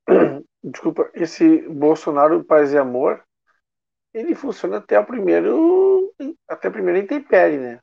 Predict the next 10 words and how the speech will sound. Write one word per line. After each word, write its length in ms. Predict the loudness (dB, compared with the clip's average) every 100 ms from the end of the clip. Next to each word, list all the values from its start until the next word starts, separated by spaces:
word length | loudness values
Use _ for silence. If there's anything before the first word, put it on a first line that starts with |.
| _
Até 260 | -20 -4 -4
a 20 |
página 420 | 2 0 0 -4
dois, 240 | 0 0 -2
como, 180 | -12 -16 -20 -20 _ -8
como 280 | -6 -6
tu 140 | -6 -4
mesmo 220 | -2 -4
costuma 280 | -8 -6 -4
dizer. 340 | -2 -2 -2